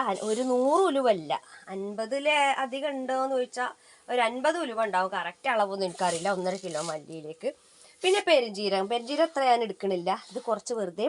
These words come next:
പൊടിച്ച് വെക്കാനുള്ളതാണ്. പിന്നെ ഇനി കറിവേപ്പിൻ്റെ ഇലയൊക്കെ ഉണ്ട്. അപ്പോൾ ഇതൊക്കെ ഇട്ടിട്ട് എങ്ങനെയാണ് നമ്മൾ മല്ലി വറുത്ത് അടിപൊളി മല്ലി ഉണ്ടാക്കണത്, മല്ലിപ്പൊടി ഉണ്ടാക്കണത് കാണിച്ചു തരാം. ഫസ്റ്റ് നമ്മൾ മല്ലി വറുക്കുമ്പോൾ എന്താ ചട്ടി ചൂടായി,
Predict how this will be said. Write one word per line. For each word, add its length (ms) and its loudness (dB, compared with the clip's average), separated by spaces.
പൊടിച്ച് 340 -2
വെക്കാനുള്ളതാണ്. 720 -6
പിന്നെ 220 -4
ഇനി 160 -2
കറിവേപ്പിൻ്റെ 540 -2
ഇലയൊക്കെ 280 -6
ഉണ്ട്. 120 -6
അപ്പോൾ 220 -8
ഇതൊക്കെ 260 -6
ഇട്ടിട്ട് 320 -10
എങ്ങനെയാണ് 420 0
നമ്മൾ 160 2
മല്ലി 360 0
വറുത്ത് 320 -4
അടിപൊളി 640 0
മല്ലി 280 -6
ഉണ്ടാക്കണത്, 420 -4
മല്ലിപ്പൊടി 380 -2
ഉണ്ടാക്കണത് 360 -4
കാണിച്ചു 260 -4
തരാം. 200 0
ഫസ്റ്റ് 840 4
നമ്മൾ 280 2
മല്ലി 360 0
വറുക്കുമ്പോൾ 640 -2
എന്താ 160 -8
ചട്ടി 380 2
ചൂടായി, 460 4